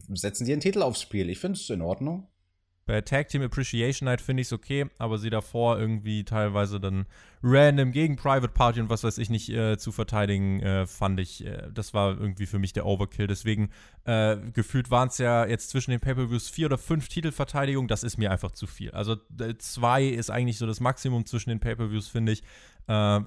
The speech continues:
Speaker 2: klar, Fighting Champions, aber du hast einen T-V-Title. So, das ist der Fighting Champ, den du hier bringen kannst. Ansonsten, äh, auch das hier, finde ich, hätte jetzt kein Titelmatch sein müssen. Also d-, das hat, wie ich finde, dem Match keinen Mehrwert gegeben.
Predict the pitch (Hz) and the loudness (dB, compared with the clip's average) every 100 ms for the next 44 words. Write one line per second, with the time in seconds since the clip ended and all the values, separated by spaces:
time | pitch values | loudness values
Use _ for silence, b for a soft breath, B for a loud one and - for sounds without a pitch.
0 | 107 - 123 127 127 123 117 107 139 127 | -4 0 4 6 4 2 0 0 0 2
1 | 117 107 104 123 - 123 131 117 104 101 | 2 2 4 2 0 -2 0 0 0 -2
2 | 101 104 - 104 110 104 107 107 - 110 | -2 -6 -8 -4 -4 -4 -4 -4 0 -2
3 | 107 98 - 127 120 104 101 95 143 160 | 0 -4 -2 -2 -2 -4 -2 -2 -2 -2
4 | 147 139 - B B B 120 107 110 107 | -2 -2 -4 B B B -2 2 0 0
5 | 113 107 98 107 104 135 117 147 170 - | 0 2 2 2 2 2 2 2 2 0
6 | 117 131 - 131 123 123 131 b b b | 0 0 0 -2 0 -2 -2 b b b
7 | b - 127 151 131 127 - - 107 101 | b -6 -4 -2 -2 -2 -2 -2 -2 -2
8 | 165 147 95 90 - 90 90 90 87 104 | -4 -2 0 0 -2 -2 0 -2 -4 -8
9 | - 113 101 98 104 - 107 127 - _ | -8 -6 -4 -4 -8 -6 -6 -4 -8 _
10 | - 117 113 135 - 160 143 120 110 120 | -10 -6 -4 -6 -4 -4 -2 0 2 2
11 | - - - 120 110 92 98 - - - | -2 -8 -2 2 4 2 0 -10 -16 -14
12 | - | -16